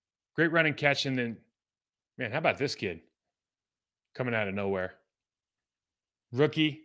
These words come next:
making plays, exciting. I spent, I don't know,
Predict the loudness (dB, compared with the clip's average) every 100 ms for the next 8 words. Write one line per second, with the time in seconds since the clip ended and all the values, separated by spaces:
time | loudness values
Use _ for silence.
0 | _ 0 0 0 2 6 8 6 0 -6
1 | 4 6 4 0 -10 _ _ _ _ _
2 | _ _ _ _ _ _ _ _ _ _
3 | _ _ _ -20 -20 _ 4 6 8 8
4 | 6 4 -20 -20 _ 2 4 2 -6